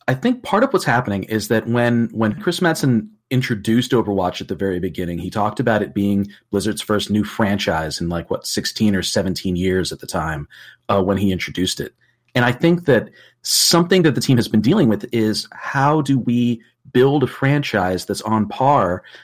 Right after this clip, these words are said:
with all of the other franchises that we've built up so far and make it something that has the same degree of depth, has got the same degree of, of engagement from people as those other things, even though we only have the one game and it's not a story-oriented game.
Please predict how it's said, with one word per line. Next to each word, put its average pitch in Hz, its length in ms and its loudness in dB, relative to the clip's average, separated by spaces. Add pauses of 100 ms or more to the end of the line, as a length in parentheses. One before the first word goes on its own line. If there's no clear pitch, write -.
with 104 320 0
all 123 320 4
of 110 120 -4
the 113 120 4
other 151 100 4
franchises 95 640 -4
that 104 60 -4
we've 95 160 -6
built 92 240 -6
up 90 100 -6
so 90 160 -4
far 85 420 -6
and 92 220 -6
make 101 180 0
it - 120 -2
something 101 420 0
that 90 160 -2
has 95 380 0 (300)
the 90 60 -4
same 123 360 2
degree 107 280 2
of 98 120 0
depth, 98 300 0
has 90 120 -8
got - 140 -4
the - 80 -8
same 113 280 4
degree 98 580 0
of, 90 360 -2
of 95 180 0
engagement 98 600 0
from 87 200 -8
people 87 420 -4 (340)
as 101 240 0
those 104 220 2
other 98 180 2
things, 131 460 2
even 113 240 4
though 107 280 4
we 131 120 4
only 117 240 4
have 107 180 2
the 101 80 -2
one 98 220 0
game 113 400 2
and 101 120 0
it's - 180 -4
not 101 280 2
a - 20 -4
story-oriented 92 920 -2
game. - 320 0